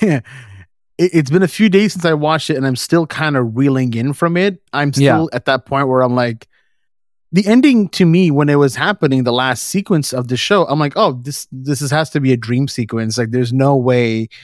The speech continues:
Speaker 1: Like, holy shit, what's happening?" I was just in shock moment. Like, it felt like a domino effect of
Speaker 2: Yeah.
Speaker 1: everything kinda happening. And when it finally was revealed of what's happened,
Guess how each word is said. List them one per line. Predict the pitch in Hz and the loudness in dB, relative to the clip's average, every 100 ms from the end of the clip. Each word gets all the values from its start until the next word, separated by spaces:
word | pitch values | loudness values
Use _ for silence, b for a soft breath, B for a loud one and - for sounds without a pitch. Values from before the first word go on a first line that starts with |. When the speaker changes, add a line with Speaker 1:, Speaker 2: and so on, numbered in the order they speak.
| B 110 | B -6
Speaker 1:
Like, | - 123 117 | -2 -2 0
holy | 143 147 139 | 2 2 2
shit, | - 139 123 | 0 0 0
what's | 127 131 | 0 -2
happening?" | 135 120 127 123 120 | -2 -2 -2 -4 -2
I | 127 139 | 0 2
was | 139 | 0
just | 123 139 - 143 | 0 -4 -4 -4
in | 131 | -4
shock | - 143 120 - | -2 -2 -2 -2
moment. | 143 143 147 143 | 0 2 0 -2
Like, | 135 - | -4 -4
it | 151 | -4
felt | - 190 | -2 -2
like | 185 | -2
a | |
domino | 143 127 131 135 113 | -2 -2 -2 0 -2
effect | 107 - 107 - _ B B | -4 -6 -6 -10 _ B B
of | 156 | 2
Speaker 2:
Yeah. | 131 101 | 4 2
Speaker 1:
everything | 139 135 123 | 0 -2 -2
kinda | 127 113 | -4 -2
happening. | 123 113 113 107 110 B B B - | -4 -4 -4 -6 -8 B B B -2
And | 147 | 0
when | 190 | 2
it | 190 | 0
finally | - 208 220 175 | -2 -2 2 2
was | 147 135 | 2 2
revealed | 131 127 165 143 | 0 2 2 2
of | 131 117 | 0 0
what's | 135 120 | -2 -2
happened, | - 139 139 117 110 | -4 -6 -6 -6 -8